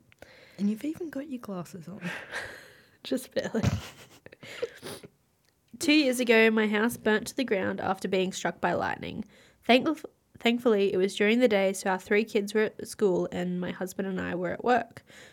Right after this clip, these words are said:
Speaker 2: We lost everything, but we were safe. It took almost eleven months for the insurance to pay out. The insurance covered one month of hotel stays, but after that, we were made to fend for ourselves, and the only option we had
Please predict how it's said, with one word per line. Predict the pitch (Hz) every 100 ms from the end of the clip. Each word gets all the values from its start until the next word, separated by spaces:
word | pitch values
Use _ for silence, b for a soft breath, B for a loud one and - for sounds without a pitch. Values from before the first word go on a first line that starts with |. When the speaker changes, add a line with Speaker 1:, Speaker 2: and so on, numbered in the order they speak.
| B
Speaker 2:
We | 214
lost | 202 202 -
everything, | 202 208 220 247 240
but | 226 190
we | 180
were | 180
safe. | 185 - - - - _ b b b -
It | 226
took | 240 233
almost | 220 220 226
eleven | 214 202 254
months | 247 202 208
for | -
the | 202 196
insurance | 196 - 190 -
to | -
pay | 202 202 196
out. | - - - -
The | 214
insurance | 208 208 247 254
covered | - 214 202 196
one | 196 190 233
month | 240 208 208
of | - 202
hotel | 202 190 196 196
stays, | 185 - - - 226 - b b b b b
but | - 202
after | 214 - 240
that, | 196 196 -
we | 214
were | 208 196 - _ _ -
made | 208 190 202 202
to | 240
fend | 202 190 190 196
for | 202
ourselves, | 196 - 185 185 185
and | - 196
the | -
only | 196 214 220
option | - - 196
we | 190
had | 180 180 180